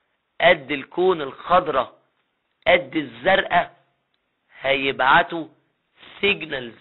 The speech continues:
متساوية إلى البرين، فيترجمها لون أبيض.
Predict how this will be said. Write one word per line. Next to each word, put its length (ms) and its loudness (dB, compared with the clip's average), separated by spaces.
متساوية 920 0
إلى 380 0
البرين، 600 -6
فيترجمها 800 0
لون 480 -2
أبيض. 340 0